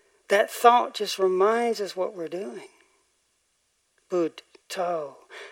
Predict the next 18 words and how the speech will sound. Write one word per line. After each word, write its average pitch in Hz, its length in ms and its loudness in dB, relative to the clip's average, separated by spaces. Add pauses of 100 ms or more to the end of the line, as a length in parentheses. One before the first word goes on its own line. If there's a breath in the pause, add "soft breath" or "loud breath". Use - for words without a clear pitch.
(120)
I 165 140 4
use 202 320 4
a 185 40 4
lot 165 280 2
Kuan 185 260 2
Yin's 170 320 0
name. 202 340 0
I 143 120 -10
told 202 340 -2
you 151 80 -6
I 147 100 -4
get, - 240 -8 (420)
I've 151 100 -18
had 160 180 -10
a 151 180 -6
history 170 440 -2
of 143 80 0
anxiety. 151 960 -8